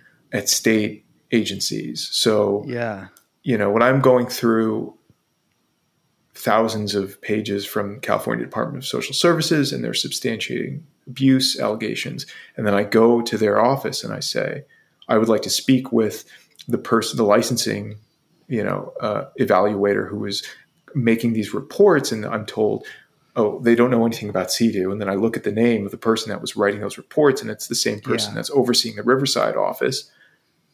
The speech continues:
Speaker 1: So then I try and contact that person, and she doesn't speak with the public. So it, there, that's, my rage is, is with, you know, this, the state institutions that were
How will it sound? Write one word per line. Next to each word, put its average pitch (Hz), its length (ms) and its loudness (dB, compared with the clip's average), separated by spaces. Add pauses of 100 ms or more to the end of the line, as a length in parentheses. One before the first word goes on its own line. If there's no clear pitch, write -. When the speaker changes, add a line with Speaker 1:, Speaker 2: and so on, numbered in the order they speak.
(380)
Speaker 1:
So - 120 -2
then 117 160 6
I 120 120 6
try 117 260 4
and 113 160 -2
contact 110 440 0
that 135 260 2
person, 120 300 0
and 104 180 -4 (480)
she - 160 -2
doesn't 104 220 2
speak - 260 0
with - 100 -4
the - 60 -10
public. - 580 0 (360)
So 127 260 6
it, 127 160 0
there, 131 180 6
that's, 139 720 2 (400)
my 135 160 2
rage 135 500 6
is, 117 240 -2 (140)
is 113 400 0 (180)
with, 110 640 -4 (1200)
you 120 180 0
know, 101 320 -4
this, - 340 -4
the - 160 -10
state 110 380 0
institutions 110 840 -6
that - 180 -2
were - 300 -6